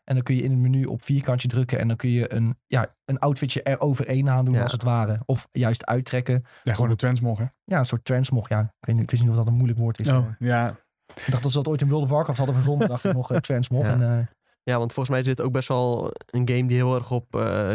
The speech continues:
Speaker 2: casual gamer is gericht. Ik denk dat het een hoop nieuwe gamers ook, eh, gaat trekken die misschien al jarenlang fan zijn van de Harry Potter franchise.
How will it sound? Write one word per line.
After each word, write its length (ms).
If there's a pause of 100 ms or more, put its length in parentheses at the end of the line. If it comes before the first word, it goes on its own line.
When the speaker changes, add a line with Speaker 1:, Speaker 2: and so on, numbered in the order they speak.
Speaker 2:
casual 340
gamer 280
is 100
gericht. 340
Ik 80
denk 160
dat 160
het 280 (540)
een 120
hoop 240
nieuwe 400
gamers 260
ook, 260
eh, 420 (440)
gaat 200
trekken 300
die 120
misschien 240
al 80
jarenlang 480
fan 200
zijn 240
van 220
de 60
Harry 160
Potter 260
franchise. 680